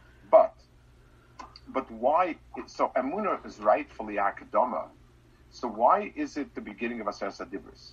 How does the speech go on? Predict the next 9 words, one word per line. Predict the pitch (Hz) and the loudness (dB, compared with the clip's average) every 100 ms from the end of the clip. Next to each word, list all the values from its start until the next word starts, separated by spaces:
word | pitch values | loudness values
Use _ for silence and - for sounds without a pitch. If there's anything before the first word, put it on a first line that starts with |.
| - - - - - - - - - | -20 -20 -20 -20 -20 -20 -20 -12 -12
The | 127 165 | -8 -6
answer | 214 - - - - | -6 -6 -10 -10 -6
is | 127 117 107 - - - - - - - - - | -6 -6 -8 -16 -20 -20 -20 -20 -20 -20 -20 -12
because | 131 - 139 - - | -8 -6 -8 -2 2
our | - | 2
Emunah | - 120 139 214 202 139 - | 2 -4 -6 -6 -4 -4 -6
is | 117 | -2
not | 151 - - - | -2 -2 -10 -8
focused | 135 135 - 78 - | -4 -4 -8 -14 -16